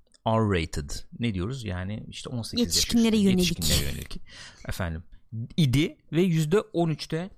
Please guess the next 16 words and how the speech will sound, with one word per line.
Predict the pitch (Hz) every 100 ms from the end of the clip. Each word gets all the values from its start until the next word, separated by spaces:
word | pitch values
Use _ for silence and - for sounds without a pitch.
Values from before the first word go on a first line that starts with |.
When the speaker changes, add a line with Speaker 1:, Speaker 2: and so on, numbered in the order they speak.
| -
Speaker 1:
şu | - - 165 -
anda. | 135 113 98 131 214 - _ _ - -
E, | 123 123
meta | 151 180 156
notu | 139 - 151
da |
yüzde | 120 117 117
otuz, | 151 131 127 - 143 135 - -
otuz | 110 117 110
iki | 113 113
o | 113 127
civarlarda | 117 113 104 101 123
falan, | - 101 101 90
Speaker 2:
Hmm. | 202 190 180 175 - - - -
Speaker 1:
e, | 90 87 85 85 87 85
dolanıyordu. | 87 82 78 73 85